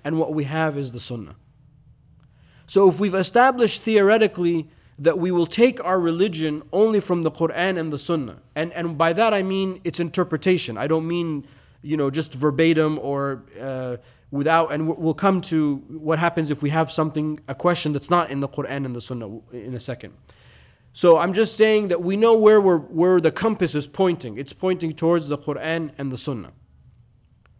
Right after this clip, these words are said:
The second thing is I need to prove that what I have is the Quran and is the Sunnah. And this concept of verification, therefore, became almost an obsession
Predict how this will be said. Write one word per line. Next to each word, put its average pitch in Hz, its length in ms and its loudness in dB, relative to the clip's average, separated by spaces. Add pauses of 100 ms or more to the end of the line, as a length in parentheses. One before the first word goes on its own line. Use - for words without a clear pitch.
(1900)
The 160 100 0
second 254 420 4
thing 202 180 2
is 180 60 2
I 180 80 4
need 190 140 0
to 196 80 -2
prove 233 640 2 (760)
that 170 180 2
what 202 160 6
I 202 140 6
have 160 580 0
is 220 220 0
the 185 80 2
Quran 170 520 -6
and 151 160 -12
is 147 140 -10
the 180 100 -10
Sunnah. 262 340 -10 (880)
And 156 140 -4
this 226 180 0
concept 240 540 -2
of 165 120 -2
verification, 165 1080 0
therefore, 147 640 0 (480)
became 208 540 4 (100)
almost 233 440 2
an 170 120 -4
obsession 160 720 -2